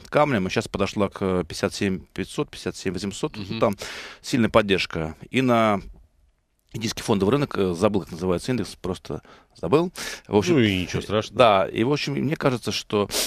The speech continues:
Speaker 1: и M S C I, Emergent и вообще вот развивающиеся рынки могут на следующей неделе, в начале, по крайней мере,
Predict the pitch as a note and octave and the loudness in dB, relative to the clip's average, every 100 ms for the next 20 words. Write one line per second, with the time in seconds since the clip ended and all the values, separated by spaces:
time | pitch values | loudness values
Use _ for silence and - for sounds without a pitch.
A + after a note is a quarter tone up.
0 | - _ - - G#2 G2+ A2 - E3 E3 | -6 _ -20 -2 2 4 4 4 4 2
1 | - - _ _ _ - - _ _ _ | -6 -18 _ _ _ -20 -20 _ _ _
2 | _ - - - G#2+ G#2+ G2 G#2 G2 G2+ | _ -20 -20 2 4 4 2 0 0 -2
3 | G2+ G2+ - C3+ G2 G2+ A2+ G#2 C3 A#2+ | 0 0 0 0 0 0 -2 -2 -2 0
4 | G#2+ G2 G2 G2 G#2 C3 G2 G#2 - G#2 | 0 0 -4 -4 -2 0 2 0 2 2
5 | F2+ G2+ A#2 B2+ G2+ G2+ | 2 -4 -4 -2 -2 -4